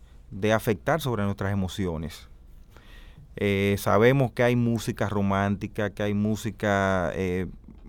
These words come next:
folclórica, hay música bailable, hay música espiritual, hay música académica, eh, pero esa música académica reúne todas esas condiciones de,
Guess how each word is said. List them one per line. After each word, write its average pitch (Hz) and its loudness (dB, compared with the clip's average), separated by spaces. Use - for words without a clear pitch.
folclórica, 110 4
hay 110 4
música 110 2
bailable, 110 4
hay 113 2
música 120 0
espiritual, 120 4
hay 117 4
música 117 0
académica, 117 4
eh, 104 2
pero 123 4
esa 123 0
música 139 0
académica 127 0
reúne 123 4
todas 180 2
esas 165 0
condiciones 123 2
de, 104 0